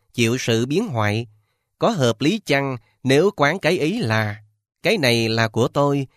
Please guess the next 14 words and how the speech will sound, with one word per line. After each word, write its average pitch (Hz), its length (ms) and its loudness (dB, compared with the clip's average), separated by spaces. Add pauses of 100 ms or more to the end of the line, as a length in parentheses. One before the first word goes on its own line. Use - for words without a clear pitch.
(160)
cái 214 160 2
này 120 220 2
là 113 260 2
tôi, 147 400 0 (280)
cái 208 160 2
này 120 260 2
là 117 160 2
tự 110 240 0
ngã 120 420 0
của 113 200 -2
tôi"? 131 380 -2 (1300)
Thưa 156 320 2
không, 151 480 -4 (120)
bạch 107 200 0